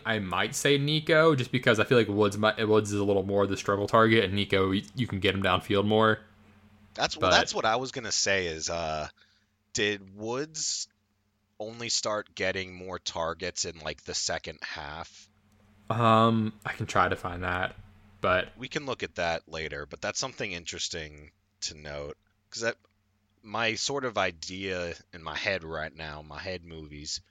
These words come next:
Speaker 2: is that Nico was the early down, like,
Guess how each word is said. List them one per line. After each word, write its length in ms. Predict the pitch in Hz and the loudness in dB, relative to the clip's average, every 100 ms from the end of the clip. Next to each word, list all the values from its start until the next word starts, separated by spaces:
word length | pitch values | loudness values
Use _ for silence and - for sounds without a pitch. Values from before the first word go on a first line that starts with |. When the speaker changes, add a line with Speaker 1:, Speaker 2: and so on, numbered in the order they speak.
| _ _ _ | _ _ _
Speaker 2:
is 200 | 92 85 | -12 -8
that 200 | 92 90 | -6 -6
Nico 680 | 85 95 95 107 95 87 85 | -8 -12 -6 -4 -2 -4 -6
was 260 | 85 95 87 | -8 -10 -8
the 120 | 92 | -10
early 400 | 87 87 92 87 | -6 -6 -6 -8
down, 640 | 82 80 78 78 76 76 _ _ _ _ _ | -8 -6 -6 -8 -12 -18 _ _ _ _ _
like, 360 | 85 76 65 | -6 -6 -8